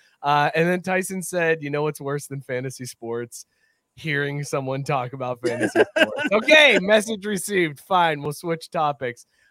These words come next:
Speaker 1: Uh, there is another big story in college sports this weekend. The Oregon Duck,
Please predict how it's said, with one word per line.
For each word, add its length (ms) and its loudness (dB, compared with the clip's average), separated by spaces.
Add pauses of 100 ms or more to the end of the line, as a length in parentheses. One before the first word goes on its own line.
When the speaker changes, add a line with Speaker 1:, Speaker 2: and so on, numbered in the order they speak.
Speaker 1:
Uh, 460 0 (100)
there 380 -4
is 180 -6
another 320 -4
big 240 -8
story 340 -4
in 80 -8
college 400 -6
sports 460 -14
this 220 -12
weekend. 520 -14 (1120)
The 260 -4
Oregon 600 -2
Duck, 460 -12